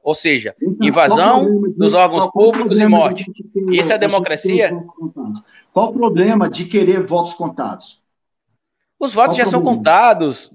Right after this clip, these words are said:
Speaker 1: é, Digão.
Speaker 2: Eu
Speaker 1: Inclusive, você pode visitar quando tem as auditorias do T S E,
Speaker 2: Eletronicamente?
Speaker 1: elas são públicas. Você pode fazer, ainda vou te dizer
Speaker 2: Não,
Speaker 1: como é que eles
Speaker 2: eu
Speaker 1: fazem. Tem sete barreiras de proteção na urna eletrônica. Eles fazem, o, o software de uma u-, de uma eleição não é o mesmo da próxima.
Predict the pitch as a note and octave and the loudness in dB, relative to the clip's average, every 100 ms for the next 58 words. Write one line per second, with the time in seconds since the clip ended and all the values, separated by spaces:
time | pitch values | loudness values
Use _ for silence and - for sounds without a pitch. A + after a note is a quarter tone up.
0 | - C3 C3 C3+ F3+ F#3+ F#3+ A3+ A#3 A#3+ | -4 -4 -2 -2 0 0 -4 -4 -2 -2
1 | A#3 A#3 A3 A#3 B3+ G#3 G3+ G3+ F#3+ G3 | 0 0 0 -4 -2 0 0 0 -4 0
2 | F#3 E3 F3 - E3+ D#3 D#3+ F3+ G3+ D3 | 0 2 0 -2 -4 -2 0 0 2 2
3 | A3 G#3 C3+ D#3+ A3 D#4+ - - - F3 | 2 0 2 2 2 0 -6 -6 -2 -2
4 | F3+ G#3+ B3+ B3+ A#3 D#3+ - A#2 - - | 0 0 0 0 0 -2 -8 -10 -14 -6
5 | F3+ D#3+ F3+ G3 G#3+ D#3+ D3 G3 A3+ - | -4 2 0 2 2 2 2 2 0 -10
6 | - F#3+ G#3 B3+ A3 A3+ C4 B3+ - B3+ | -6 0 2 0 0 0 0 -2 -2 -2
7 | - A3 F3+ C3 B2+ G#3 G#3+ - A#3+ D4 | 0 2 2 0 -4 -4 -2 2 2 2
8 | C#4 B3+ G3+ G#3 G#3 G3 G3+ A3 A3+ G#3+ | 2 2 4 2 0 -2 -2 0 -2 -2
9 | F3+ D3 - _ _ D#3+ F3 G3 G3+ F#3+ | 0 -2 -4 _ _ 0 2 4 2 0
10 | F#3 D#3 B2+ A#2+ G#2+ - _ - F3 G#3+ | 0 -4 -6 -8 -16 -20 _ -4 -2 -2
11 | - G3 G3+ G3 G3 E3+ - _ _ F#3 | 2 2 4 0 -2 -4 -10 _ _ 0
12 | - F#3+ - B3+ D4 - G#3 G#3 F#3 F3 | 2 0 2 2 2 0 2 2 2 2
13 | E3 G#3+ D#3 F3 F3+ E3+ D3 - G#3+ A3+ | 2 0 -4 -4 -2 -2 -4 -2 -2 2
14 | A3+ A3+ G3 G3+ G3+ G#3 G#3 E3 C3 - | 2 2 2 0 2 0 2 2 0 -4
15 | G#2+ | -18